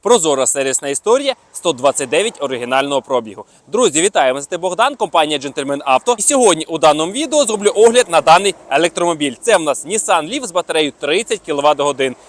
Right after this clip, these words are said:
який ми привезли з Норвегії, особисто оглянули перед купівлею,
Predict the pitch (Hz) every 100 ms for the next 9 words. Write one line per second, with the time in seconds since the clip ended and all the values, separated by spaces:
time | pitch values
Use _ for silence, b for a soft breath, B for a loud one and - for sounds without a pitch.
0 | B 147 214 175 156 170 147 151 143 156
1 | 135 127 120 233 b b 175 190 190 180
2 | - 170 147 165 160 147 147 143 - 139
3 | 135 139 160 247